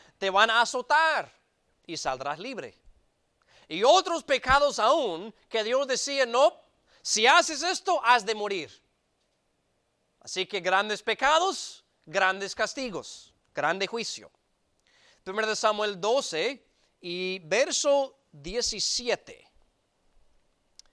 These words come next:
Dice la Biblia, "¿No es ahora la siega de los trigos? Yo clamaré a Jehová, y él dará truenos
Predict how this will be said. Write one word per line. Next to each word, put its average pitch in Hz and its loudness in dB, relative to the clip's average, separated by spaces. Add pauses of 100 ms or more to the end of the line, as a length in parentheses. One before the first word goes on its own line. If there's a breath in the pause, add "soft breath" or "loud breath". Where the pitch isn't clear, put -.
(600)
Dice 254 0
la 202 6
Biblia, 160 -6 (680)
"¿No 269 2
es 294 4
ahora 226 6 (200)
la 147 0
siega 196 2
de 160 -2
los 147 -4
trigos? 175 -12 (540 soft breath)
Yo 240 6
clamaré 196 4
a 175 2
Jehová, 170 0 (400 soft breath)
y 226 0
él 269 8
dará 202 6
truenos 277 0